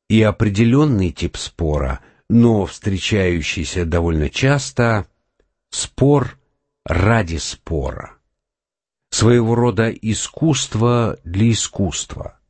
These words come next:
спорт. Есть любители играть в карты, есть любители спора, самого процесса спора. Они не стремятся определённо или сознательно к тому, чтобы непременно победить,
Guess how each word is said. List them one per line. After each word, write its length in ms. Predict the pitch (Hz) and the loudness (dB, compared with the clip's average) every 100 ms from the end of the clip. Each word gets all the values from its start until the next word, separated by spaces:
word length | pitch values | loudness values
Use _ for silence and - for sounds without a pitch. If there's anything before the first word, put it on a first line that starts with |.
| _ - | _ -12
спорт. 720 | - - - 120 - - - _ _ _ _ _ _ _ _ _ _ - | -10 -6 0 0 0 -10 -20 _ _ _ _ _ _ _ _ _ _ -2
Есть 360 | 107 156 - | 0 0 0
любители 680 | 110 104 87 123 139 113 95 | 2 2 4 2 2 2 0
играть 320 | 87 92 107 | 0 0 -2
в 120 | - | -6
карты, 600 | - - - - 60 58 _ _ _ _ _ _ _ | -10 -10 -10 -14 -18 -18 _ _ _ _ _ _ _
есть 400 | - 80 80 - | -2 0 0 0
любители 540 | 101 110 98 87 101 110 | -2 0 -2 -2 0 0
спора, 680 | - - - - - - _ _ _ _ _ _ | -2 -8 -10 -8 -8 -10 _ _ _ _ _ _
самого 720 | - 104 98 98 107 98 87 _ | -2 2 2 2 0 -2 -4 _
процесса 800 | - 98 110 - 104 78 - - | -4 -2 -2 -4 -4 -4 -8 -12
спора. 600 | 69 - - 69 50 - _ _ _ _ _ _ - - | -12 -12 -8 -8 -8 -14 _ _ _ _ _ _ -20 -6
Они 640 | - 135 147 151 151 139 | 0 2 4 4 4 4
не 180 | 135 143 | 2 0
стремятся 760 | 131 143 143 147 110 - - | 0 0 2 2 2 -2 -2
определённо 800 | 95 104 101 107 117 143 135 120 | 0 0 2 4 4 4 2 2
или 220 | 107 104 95 | 4 4 2
сознательно 760 | - 104 85 113 131 - 104 | 2 -2 2 2 2 0 0
к 80 | 92 | 0
тому, 340 | - 104 127 | 0 2 2
чтобы 680 | 104 - 104 92 107 101 98 | -2 -4 -2 2 2 2 0
непременно 800 | - 101 104 110 113 120 117 113 | 0 0 2 2 2 2 2 2
победить, 840 | 113 131 120 139 101 92 - - | 2 0 0 -2 -2 -6 -8 -18